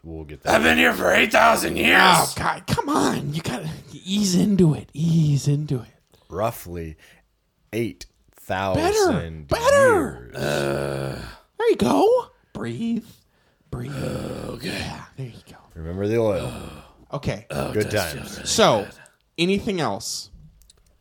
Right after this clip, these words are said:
Speaker 2: Uh, what, what were we talking about?
Speaker 1: Don't worry about it.
Speaker 3: Mask Lady, but you're, you're done.
Speaker 2: Mask
Speaker 3: She,
Speaker 2: Lady.
Speaker 3: she killed everybody. We killed her.
Speaker 2: Well, she didn't kill, like, they were just here.
Speaker 3: They
Speaker 2: And they
Speaker 3: died.
Speaker 2: were, like, died, but not dead.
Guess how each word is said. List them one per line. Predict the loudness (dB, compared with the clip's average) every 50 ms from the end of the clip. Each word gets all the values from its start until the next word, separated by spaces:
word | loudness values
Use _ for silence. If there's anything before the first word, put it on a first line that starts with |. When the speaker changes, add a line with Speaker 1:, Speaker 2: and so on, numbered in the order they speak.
| _ _ _ _ _ _ _ _
Speaker 2:
Uh, | -8 -6 -6 -6 -8 -10 -12 -12 -12 -14 -14 -16 -16 -10
what, | -8 -8 -8 -8 -10 -12 _ _ _ _ _ _ _ _ _ _ _ _
what | -12 -8 -6
were | -4 -4
we | -4 -6 -6
talking | -4 -4 -4 -4 -4 -8 -12
about? | -14 -14 -14 -16 -16 _ _ _ _ _ _ _ _ _ _ _ _ _ _ _ _ _ _
Speaker 1:
Don't | -12 -10 -8
worry | -6 -6 -6 -8
about | -8 -10 -6
it. | -4
Speaker 3:
Mask | -2 -2 -2 -2 -4 -6
Lady, | -6 -6 -6 -6 -8 -10 -12 -6 -6
but | -6 -6 -4 -2
you're, | -2 -2 -2
you're | -2 -2 -2 -2
done. | 0 2 4 4
Speaker 2:
Mask | 4 4 2 2 0
Speaker 3:
She, | 0 0
Speaker 2:
Lady. | -2 -2 -2 -4 -4
Speaker 3:
she | -2 -2 -4
killed | -2 0 2 2 4 4
everybody. | 4 4 2 2 2 4 4 4 4 4 2 0
We | 0 -2 -4
killed | -2 2 2 2 2 2
her. | 2 2 2 2 2 2 0 -2 -4 -12 _ _
Speaker 2:
Well, | -2 0 0 0
she | 0 0 2 2 2
didn't | 2 2 0 -2 -4
kill, | -2 0 0 0 0 0
like, | -2 -4 -2
they | -2 0 0
were | 0 0
just | -2 -4 -8 -8 -8
here. | -6 -6 -6 -6 -6 -8 -12 _ _ _ _ _ _ -10
Speaker 3:
They | -8 -6
Speaker 2:
And | -2 -2 0 2
they | 2 2
Speaker 3:
died. | 2
Speaker 2:
were, | 2
like, | 2 0 -2 -4 -4
died, | -2 -2 0 0 0 -2 -4
but | -6 -10 -8 -6
not | -6 -6 -6 -6
dead. | -6 -6 -4 -6 -8 -10 -14